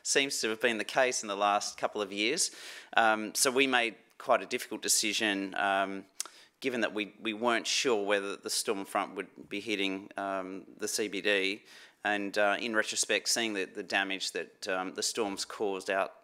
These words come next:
west, um, you know, we made the right call. So apologies for any inconvenience, but, uh, great to see the stalwarts here today. Um, and I'm, I'm really looking forward to what I think will be a very, um,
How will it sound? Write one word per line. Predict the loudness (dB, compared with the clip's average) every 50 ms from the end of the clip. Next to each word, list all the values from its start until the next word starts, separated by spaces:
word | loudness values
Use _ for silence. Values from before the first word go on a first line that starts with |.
| _
west, | -10 -2 0 2 2 2 2 0 -2 -2 -2 -6 -4 -2
um, | -2 0 0 0 -2 -4 -8 -10 -10
you | -10
know, | -8 -4
we | -4 -2 0
made | 0 0 0 -2
the | -4 -4
right | -2 -2 -2 -2 -6 -8
call. | -10 -6 -4 -4 -4 -4 -4
So | -4 0 2 4 4 4 2 -2 -12 -18 -20 -16 -8
apologies | -6 -6 2 2 4 4 4 2 2 0 0
for | 2 2 2
any | 4 2 0
inconvenience, | -2 -4 -6 -6 -6 -6 -2 0 0 0 0 -2 -4 -6
but, | -2 0 -2 0 0 2
uh, | 2 2 2 2
great | 2 2 2 2 2
to | -2 -2
see | 0 0 0
the | 0 2 2
stalwarts | 2 4 4 4 4 4 4 2 2 2 2 0
here | 0 2 4 4 4 4
today. | 2 0 2 4 6 6 6 4 2 0 -4 -12 -20 -20 -20 -20 _ 0
Um, | 2 4 4 4 2 2 0 0
and | 2 4 4
I'm, | 4 4 2 -2 -8 -14 -6
I'm | -4 -4 -4 -4 -8 -10 -10 -4
really | 0 2 2 4 2 0
looking | -2 -4 -6 -10
forward | -6 -4 -4 -4 -2 -4
to | -4 -4 -4 -2
what | 0 2 2
I | 2
think | 2 0 -6 -8
will | -8 -6 -2
be | 0 0 2 2 0 0
a | -2 0
very, | 2 4 4 4 4 2 0 -2
um, | -2 -2 -2 -2 -4 -6 -8